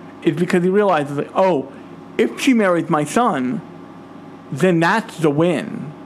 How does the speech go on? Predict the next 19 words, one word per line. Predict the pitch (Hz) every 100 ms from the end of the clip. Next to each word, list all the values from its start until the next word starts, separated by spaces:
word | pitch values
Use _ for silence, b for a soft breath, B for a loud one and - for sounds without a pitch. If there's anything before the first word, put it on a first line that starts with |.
| - - - - - -
Once | 156 175 190
he | 208
realizes | 202 196 185 180 175 160
that | 156 139
that's | 147 143 - 143
the |
win, | 147 220 175 123 - - - - - - - - - - - - - - - -
he's | - 190 175
all | 165 117
for | - 180 151
it. | 82 - - -
But | 139 185 196
until | 180 247 311
then, | 196 151 131 - B B -
he | - 190 180
doesn't | 190 156 139
give | 165 226
a |
shit. | 220 - 85